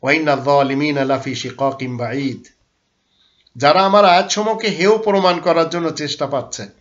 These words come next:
যারা চেষ্টা করে যাচ্ছে, তারাই তো দোজখের বাসিন্দা। আয়াতের কথা আপনি বলবেন, সঙ্গে সঙ্গে বলবে, "এই হাদিস ছাড়া বোঝা স-, অসম্ভব।" আচ্ছা, কুল হু আল্লাহু আহাদ, একশো বারো নম্বর সূরার প্রথম আয়াত,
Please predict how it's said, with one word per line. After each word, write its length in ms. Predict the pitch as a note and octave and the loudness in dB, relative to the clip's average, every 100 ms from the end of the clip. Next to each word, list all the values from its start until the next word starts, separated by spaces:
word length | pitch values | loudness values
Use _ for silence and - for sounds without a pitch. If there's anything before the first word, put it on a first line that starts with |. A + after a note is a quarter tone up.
| _ _ _ _ - | _ _ _ _ -8
যারা 200 | C3+ C#3 | -4 -2
চেষ্টা 360 | D3 C#3+ F#3 | -2 -4 -2
করে 240 | F#3 E3+ C#3+ | -2 0 -2
যাচ্ছে, 360 | C3 A#2 - A#2 _ _ _ _ _ _ _ _ _ | -4 -8 -12 -14 _ _ _ _ _ _ _ _ _
তারাই 240 | C3+ C3+ F#3+ | 0 2 2
তো 120 | G#3+ | -2
দোজখের 440 | F3+ E3 F3+ G#3 | -4 -4 -4 -2
বাসিন্দা। 560 | F3 D#3+ - F3 A2+ - _ _ _ - - - - - - | 0 -2 -2 -8 -12 -16 _ _ _ -20 -20 -20 -20 -20 -4
আয়াতের 400 | C#3 E3+ G3 A3 | 0 0 0 -4
কথা 240 | A3 G#3+ A3+ | -4 0 0
আপনি 220 | G#3+ A#3 | 0 0
বলবেন, 400 | G#3+ A#3 A#3+ B2+ G2 - _ - | 4 4 4 0 -4 -16 _ -8
সঙ্গে 320 | - E3+ G3+ | 0 2 2
সঙ্গে 260 | G3+ G3+ | 0 0
বলবে, 300 | F#3+ E3+ E3 | 4 4 4
"এই 60 | E3 | 2
হাদিস 340 | D3 E3 F#3 | 2 0 -2
ছাড়া 200 | E3+ E3+ | 2 4
বোঝা 260 | D#3+ D3 E3 | 2 0 -2
স-, 100 | D#3 | -2
অসম্ভব।" 680 | D3+ - D#3 D#3 C#3 A#2+ G#2 - _ _ _ _ _ _ _ _ _ _ _ _ _ _ _ _ _ _ - | -6 -4 -4 -2 -4 -6 -10 -18 _ _ _ _ _ _ _ _ _ _ _ _ _ _ _ _ _ _ -10
আচ্ছা, 260 | C#3 D#3+ | -2 0
কুল 380 | - - D#3 D#3 | -2 -6 -4 0
হু 140 | F3 | 4
আল্লাহু 320 | F#3+ D#3+ D#3 B2 | 4 6 2 2
আহাদ, 360 | A2 C#3+ D3 - _ - | -2 -4 -4 -16 _ -10
একশো 260 | B2+ D#3+ | -4 0
বারো 240 | C#3 C3+ D#3 | 2 2 2
নম্বর 220 | E3 D#3 | -2 -4
সূরার 300 | D#3 D3+ C#3 | 0 0 0
প্রথম 420 | C#3 D3 D#3 D3+ | -2 -4 -2 -2
আয়াত, 320 | A#2 A#2+ - | -2 -6 -8